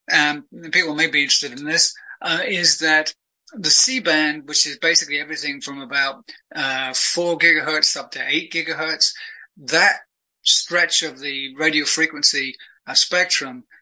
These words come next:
uh, has been held by, um, satellite T V. Uh, and the lower end,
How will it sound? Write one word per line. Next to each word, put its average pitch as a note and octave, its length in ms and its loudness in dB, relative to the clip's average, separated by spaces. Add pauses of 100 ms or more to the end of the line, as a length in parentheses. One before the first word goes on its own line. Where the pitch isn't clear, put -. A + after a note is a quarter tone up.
(240)
uh, C#3+ 360 0
has D3+ 240 4
been D3 400 -4 (240)
held D#3 480 0
by, C#3+ 540 -2 (440)
um, C3 520 -2 (200)
satellite D3+ 540 2
T C#3 240 0
V. B2+ 320 -2 (680)
Uh, C#3+ 400 -4
and C#3 340 0
the C3+ 100 -8
lower F3+ 480 4
end, B2 380 -4